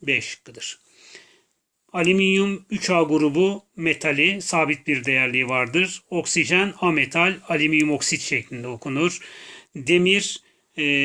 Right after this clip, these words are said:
değişken değerlik alan bir metal.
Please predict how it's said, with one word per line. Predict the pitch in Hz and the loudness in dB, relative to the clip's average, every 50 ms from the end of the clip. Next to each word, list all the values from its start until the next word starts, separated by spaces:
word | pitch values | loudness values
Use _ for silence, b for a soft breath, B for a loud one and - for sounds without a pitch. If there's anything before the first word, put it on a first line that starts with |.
| 139 139 139 139 131 135 - - - _ _ _ _ - _ _ _ _ - - | 2 2 0 0 -2 -6 -14 -20 -20 _ _ _ _ -20 _ _ _ _ -18 -4
değişken | - 165 160 165 - - - 190 202 208 175 | 0 2 2 2 2 2 2 2 4 4 4
değerlik | 175 165 165 180 202 185 - | 4 4 4 2 2 0 2
alan | 170 160 160 156 151 147 | 2 2 2 2 2 2
bir | 131 135 131 | 2 0 2
metal. | 131 131 127 123 - 151 151 175 196 | 2 0 -2 -2 0 0 0 0 0